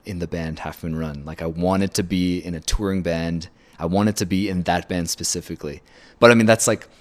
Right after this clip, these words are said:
such a random thing to, like, the chances of that actually happening are very small because it's like, you know, they're already established, they're on a record label, they've re-, released an album, they're touring and stuff. And so in the meantime, I was in a band with Sam.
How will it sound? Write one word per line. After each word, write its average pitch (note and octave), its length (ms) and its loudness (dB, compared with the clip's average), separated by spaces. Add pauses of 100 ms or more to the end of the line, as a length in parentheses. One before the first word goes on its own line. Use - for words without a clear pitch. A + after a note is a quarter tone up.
(300)
such - 360 0
a G#2+ 140 2
random F2+ 680 2
thing F2 400 -4
to, D#2 480 -6 (200)
like, G2+ 140 2
the A#2 80 2
chances C3 380 2
of B2+ 100 0
that G2+ 160 4
actually G2+ 220 0
happening A#2+ 420 -2
are G2+ 80 0
very F#2+ 320 0
small E2 480 2
because F2 260 -10
it's E2+ 140 -4
like, E2 300 -4 (280)
you G2+ 80 -2
know, G2+ 120 8
they're F#2 240 4
already F2 200 2
established, A2 680 2
they're G2 140 -2
on F2+ 120 -2
a F2+ 80 -4
record A#2 360 0
label, A2 320 2
they've F#2+ 260 -2
re-, F2+ 220 -6 (100)
released F#2 360 -2
an F2+ 80 0
album, F2+ 360 0
they're E2 140 -6
touring C3 420 2
and B2 100 0
stuff. B2 400 -2 (680)
And G2 140 -2
so G2 340 4 (240)
in A#2 100 0
the G#2 60 4
meantime, G#2 400 2
I E2 100 0
was G2 160 4
in F#2+ 80 0
a F2 60 -2
band F2 220 -2
with E2+ 100 -2
Sam. F2 420 -2